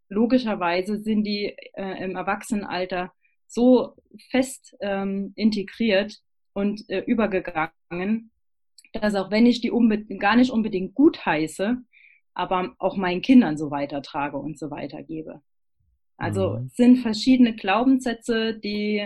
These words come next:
Speaker 1: äh, unsere Gesellschaft so aufgebaut haben, die, ähm, nicht unbedingt so ein gesund zufriedenes Leben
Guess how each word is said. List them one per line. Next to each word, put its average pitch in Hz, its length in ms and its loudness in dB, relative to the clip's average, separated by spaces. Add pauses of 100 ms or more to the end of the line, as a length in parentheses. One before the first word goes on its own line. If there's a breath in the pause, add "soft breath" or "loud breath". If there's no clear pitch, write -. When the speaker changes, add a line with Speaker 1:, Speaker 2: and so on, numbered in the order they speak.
(120)
Speaker 1:
äh, 190 200 -6
unsere 208 380 0
Gesellschaft 196 640 -4
so 214 100 -6
aufgebaut 196 800 -2
haben, 185 500 -4 (460)
die, 202 380 -2
ähm, 185 800 -4 (640)
nicht 240 200 2
unbedingt 214 540 2 (320)
so 202 460 -6 (180)
ein 202 460 -10
gesund 214 340 2
zufriedenes 214 800 -2
Leben 196 640 0